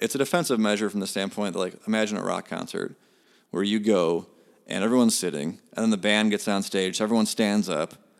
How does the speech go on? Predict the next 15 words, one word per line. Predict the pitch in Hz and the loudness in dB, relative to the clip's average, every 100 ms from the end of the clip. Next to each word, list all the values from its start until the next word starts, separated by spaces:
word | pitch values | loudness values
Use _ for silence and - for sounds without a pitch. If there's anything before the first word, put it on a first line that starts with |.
| _ | _
and | - | 0
then | 113 | 2
everyone | 110 110 | 4 2
starts | 104 98 - | 2 -2 -2
standing | - 107 104 101 | -2 0 2 0
on | 95 | -2
their | 90 | -4
seats. | - 80 62 - - _ - | -4 -6 -6 -10 -14 _ -2
So | 110 | 2
you | 131 | 4
stand | - 98 | 2 0
up | 92 90 | -2 -2
on | 92 | 0
your | 104 | 0
seat. | 98 - | 0 -8